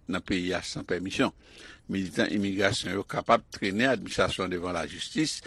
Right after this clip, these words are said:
si l mete an aplikasyon propozisyon sou azil la. Administrasyon mete sou pye plizyè pwogram ki pèmèt imigran yo rantre os Etazini legalman. Mwa janvye pase, administrasyon a te anonse, Meksik dakò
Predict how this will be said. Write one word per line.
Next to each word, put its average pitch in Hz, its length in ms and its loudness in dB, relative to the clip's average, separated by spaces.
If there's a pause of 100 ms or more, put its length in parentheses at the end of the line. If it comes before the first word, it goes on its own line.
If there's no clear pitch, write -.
(180)
si - 320 4
l 143 80 4
mete 117 220 2
an 104 100 2
aplikasyon 92 500 0
propozisyon 90 720 -2
sou 95 320 -2
azil 98 400 2
la. 117 80 8 (560)
Administrasyon 131 640 8
mete 127 240 4
sou - 160 -2
pye 95 240 -2
plizyè 90 560 2
pwogram 90 640 2
ki - 160 -8
pèmèt 98 480 4
imigran 90 380 2
yo 85 100 2
rantre 131 320 6
os 110 160 4
Etazini 87 480 0
legalman. 87 560 0 (480)
Mwa - 220 0
janvye 101 260 4
pase, 90 400 4
administrasyon 92 720 2
a - 60 2
te 98 120 4
anonse, 82 460 2 (400)
Meksik 131 420 2
dakò 95 480 10